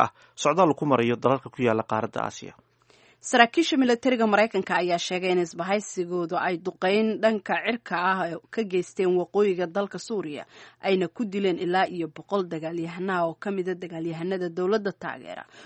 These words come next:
Speaker 2: kuwaas oo qayb ka ahaa weerar lagu qaaday xoogaga mucaaradka ee uu Maraykanku markaasi uu taageero. Isbahaysiga uu Maraykanku horkacaya ayaa sheegay in dagaalyahanadan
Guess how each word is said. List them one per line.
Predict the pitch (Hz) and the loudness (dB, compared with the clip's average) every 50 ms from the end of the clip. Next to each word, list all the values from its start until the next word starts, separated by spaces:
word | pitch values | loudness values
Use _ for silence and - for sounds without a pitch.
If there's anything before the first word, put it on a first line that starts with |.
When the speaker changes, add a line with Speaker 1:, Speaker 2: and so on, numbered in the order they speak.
| - _ _ - | -20 _ _ -2
Speaker 2:
kuwaas | 208 190 175 160 - - 185 | 2 2 2 2 0 -4 -4
oo | 165 156 - - | -4 -6 -4 -4
qayb | 196 185 190 - - | -4 -4 -4 -4 -4
ka | 190 175 | -6 -6
ahaa | 170 175 175 175 170 | -4 -2 0 0 0
weerar | 175 185 190 196 175 160 | 2 2 2 0 0 -2
lagu | 170 170 165 185 175 | -6 -6 -6 -6 -6
qaaday | - 175 165 156 170 165 | -4 -4 -4 -4 -4 -6
xoogaga | - 170 170 170 170 185 175 175 175 165 | -6 -4 -6 -4 -4 -6 -8 -6 -6 -4
mucaaradka | 170 165 160 160 165 170 180 190 170 156 151 - - - 170 - | -4 -4 -4 -4 -2 0 0 0 0 -2 -4 -10 -12 -10 -10 -8
ee | - 160 170 165 160 | -8 -6 -6 -6 -4
uu | 160 160 156 | -4 -4 -4
Maraykanku | 156 156 165 180 196 - - 156 151 - - - 143 120 - - - - - - _ _ _ _ _ _ _ _ _ _ _ _ _ _ _ _ - | -2 0 -2 -2 -2 -4 -8 -8 -8 -10 -12 -14 -14 -14 -14 -18 -20 -20 -20 -20 _ _ _ _ _ _ _ _ _ _ _ _ _ _ _ _ -8
markaasi | - 277 - - 170 156 160 - - - - 165 160 156 156 156 156 - - - | -8 -8 -6 -6 -8 -8 -8 -10 -14 -8 -6 -4 -4 -2 -4 -4 -6 -8 -10 -12
uu | 180 151 156 156 156 156 175 _ - | -12 -10 -10 -10 -10 -12 -14 _ -16
taageero. | - 147 147 143 - 151 151 151 165 147 - _ - - _ _ - | -16 -14 -14 -14 -14 -12 -8 -8 -8 -8 -10 _ -20 -20 _ _ -14
Isbahaysiga | 185 156 - 175 170 160 165 165 180 180 - - - 165 165 165 | -12 -12 -10 -10 -10 -6 -4 -4 -4 -4 -6 -6 -8 -6 -4 -4
uu | 160 170 156 | -6 -6 -6
Maraykanku | 156 156 156 170 190 180 - 175 160 - 165 | -6 -4 -4 -4 -4 -2 -4 -4 -4 -4 -6
horkacaya | 175 180 - - 175 160 165 170 170 160 | -6 -6 -6 -6 -6 -4 -2 -2 -2 -2
ayaa | 165 156 151 147 151 | -2 -4 -6 -8 -10
sheegay | - - 170 160 156 170 165 | -10 -8 -8 -6 -6 -4 -2
in | 165 165 160 | -2 -2 -4
dagaalyahanadan | 160 156 160 160 156 160 160 160 160 160 165 185 202 196 196 190 | -4 -6 -4 -4 -2 -2 -2 -2 -2 -4 -2 -2 -2 -2 -2 -4